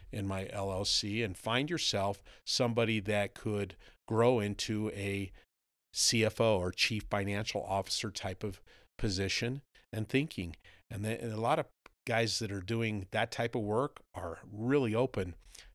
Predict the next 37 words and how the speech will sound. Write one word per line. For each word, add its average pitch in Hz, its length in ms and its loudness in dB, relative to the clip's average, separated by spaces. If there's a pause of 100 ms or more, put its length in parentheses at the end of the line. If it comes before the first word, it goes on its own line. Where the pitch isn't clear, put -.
to - 100 -2
exciting 117 540 4
new 110 140 0
ideas 104 440 0
that 98 100 -4
are 92 100 -6
way 104 280 4
bigger 113 280 2
than 98 220 -4
their 98 220 0
little 101 400 0 (240)
cubicle 107 760 2 (360)
and 98 160 -2
their 95 80 -2
calculator 101 720 0
and 92 180 -4
their 92 240 -6 (240)
computer. 113 480 0
And 95 100 -4
I 98 60 -2
don't 104 180 -2
mean 104 140 -2
that 95 180 -2
in 98 60 -2
any 107 180 0
negative 104 420 -2
or 95 60 -6
condescending 110 560 -2
way, 120 140 0
but 98 140 -6
they'd 117 160 0
love 120 240 0
to 104 100 -2
break 117 280 2
out 110 220 0
of 123 80 -4
that - 380 -8